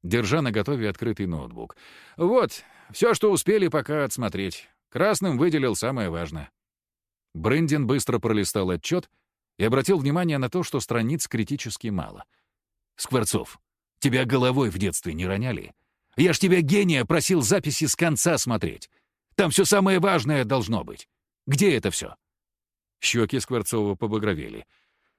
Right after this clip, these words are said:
«Сергей Михайлович, дело в том, что их нет. Техники все проверили. Записи удалены с сервера клиники». Скворцов развернул ноутбук, и на сплит-экране появилось последнее из доступных видео.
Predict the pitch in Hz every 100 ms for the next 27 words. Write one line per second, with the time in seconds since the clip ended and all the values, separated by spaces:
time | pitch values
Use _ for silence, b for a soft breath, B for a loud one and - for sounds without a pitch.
0 | _ - - 113 120 165 151 - 78 -
1 | - _ _ _ _ _ _ - 95 139
2 | 165 165 170 175 - 135 120 139 - _
3 | _ _ _ _ _ _ - 131 139 170
4 | 165 - 143 156 147 147 139 80 - _
5 | _ _ _ - 113 156 180 165 196 170
6 | 175 156 143 180 - 160 123 107 98 92
7 | 67 - - - _ _ _ _ _ _
8 | _ _ - - 123 - 151 - 110 98
9 | 113 123 113 95 98 92 85 156 - -
10 | _ _ _ _ _ 98 131 - 147 139
11 | 127 131 185 165 120 135 120 156 143 -
12 | 131 117 123 139 151 151 143 - 110 104
13 | 110 - 104 117 - 95 69 52